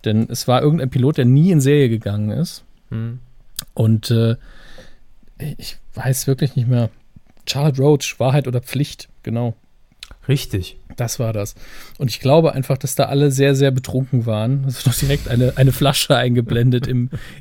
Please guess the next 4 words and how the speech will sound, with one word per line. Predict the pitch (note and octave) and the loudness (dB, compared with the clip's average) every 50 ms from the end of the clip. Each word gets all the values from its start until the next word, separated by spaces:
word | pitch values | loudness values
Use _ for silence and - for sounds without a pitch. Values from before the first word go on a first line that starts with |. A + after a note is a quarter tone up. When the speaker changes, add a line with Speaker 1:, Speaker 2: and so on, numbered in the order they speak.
| - | -2
Speaker 1:
im | - B2+ B2+ A#2+ | 2 4 4 6
Bild. | A2+ B2+ A#2+ A#2+ B2+ D3 - - - - - - - - - - _ - - - | 6 4 4 4 4 2 -2 -8 -20 -20 -20 -20 -20 -20 -20 -20 _ -18 -6 -2
Äh, | B2 A#2+ A#2 A#2+ A#2+ A#2 - - - - - - | 0 0 2 2 0 -2 -2 -6 -16 -20 -12 -4
und | C3 B2+ A#2+ A#2 A#2+ A2+ - - - | -2 0 2 2 0 0 -2 -10 -20